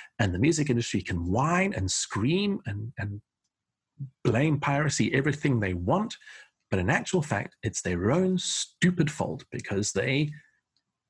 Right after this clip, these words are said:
just went full speed ahead and damn the icebergs. And, you know, publishing was precariously close to following the same path as were newspapers.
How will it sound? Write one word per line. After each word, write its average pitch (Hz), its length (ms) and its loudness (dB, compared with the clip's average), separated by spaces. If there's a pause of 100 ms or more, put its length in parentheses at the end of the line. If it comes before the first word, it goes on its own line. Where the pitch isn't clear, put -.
(220)
just - 480 0 (480)
went 95 360 0
full - 360 0
speed 123 300 2
ahead 92 380 2
and - 160 -10 (160)
damn 90 240 0
the 98 100 0
icebergs. - 720 -6 (1600)
And, 113 300 2 (640)
you 139 80 4
know, 117 160 4
publishing 160 760 0 (440)
was 123 200 4
precariously 143 760 -2
close 120 360 -2
to 120 80 -4
following 110 440 0
the 107 80 -4
same 110 380 -4
path - 420 -4 (100)
as 110 220 0
were 131 100 2
newspapers. 117 920 0